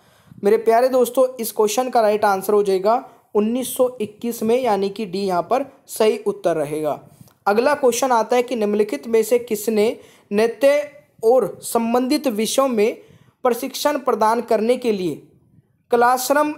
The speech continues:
नामक एक संस्था की स्थापना की है? तो इस क्वेश्चन का राइट आंसर हो जाएगा पंडित बिरजू महाराज, यानी कि दोस्तों राइट आंसर is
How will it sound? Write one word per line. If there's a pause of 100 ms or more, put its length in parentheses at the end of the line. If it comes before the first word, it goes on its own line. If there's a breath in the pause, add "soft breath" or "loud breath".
नामक
एक
संस्था
की
स्थापना
की
है? (1120)
तो
इस
क्वेश्चन
का
राइट
आंसर
हो
जाएगा (1900)
पंडित
बिरजू
महाराज,
यानी
कि
दोस्तों
राइट
आंसर
is